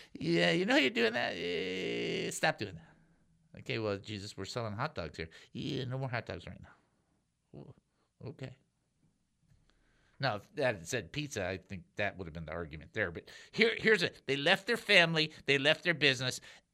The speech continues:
and they left theirselves. Now, what does that mean, they left themselves? They left the life they knew. Think about that. They left the life they knew. How different is, is this in the capacity that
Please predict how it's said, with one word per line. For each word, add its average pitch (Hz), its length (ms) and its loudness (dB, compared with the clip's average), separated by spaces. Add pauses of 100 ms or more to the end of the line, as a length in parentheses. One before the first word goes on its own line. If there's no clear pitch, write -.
and 143 160 6
they 131 100 4
left 139 260 2
theirselves. 127 500 2
Now, 127 80 0
what 147 120 2
does 180 100 2
that 175 140 4
mean, 160 140 2
they 139 120 4
left 135 240 2
themselves? 120 500 0 (520)
They 139 120 6
left 175 340 8
the 175 100 6
life 165 380 6
they 147 220 2
knew. 110 500 -2 (2500)
Think 190 220 2
about 117 300 0
that. 87 140 -6
They 101 100 -4
left 143 520 2 (500)
the 113 100 -2
life 131 380 2
they 113 200 -2
knew. 92 500 -6
How 151 200 6
different 135 480 2 (380)
is, 135 420 2
is 120 360 -2
this 117 320 0 (280)
in 139 180 -2
the 123 100 0
capacity 120 800 0
that 101 260 -2